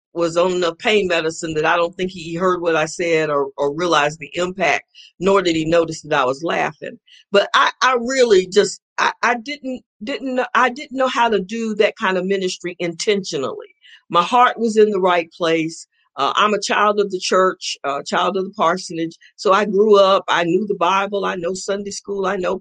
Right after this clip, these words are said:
prayers. You know, I, I knew how to do all those things. But the, the finer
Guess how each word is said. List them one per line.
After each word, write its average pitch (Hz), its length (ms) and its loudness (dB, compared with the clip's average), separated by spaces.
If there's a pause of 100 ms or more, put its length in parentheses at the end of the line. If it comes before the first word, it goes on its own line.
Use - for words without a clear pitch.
prayers. 196 560 2 (280)
You 170 80 -2
know, 175 60 4
I, 196 280 0
I 180 80 2
knew 220 160 2
how 226 140 0
to 156 80 0
do 226 280 -6
all 190 200 4
those 170 300 -2
things. 165 400 -6 (360)
But 190 220 4 (120)
the, 170 240 4 (120)
the 160 400 0 (640)
finer 285 540 0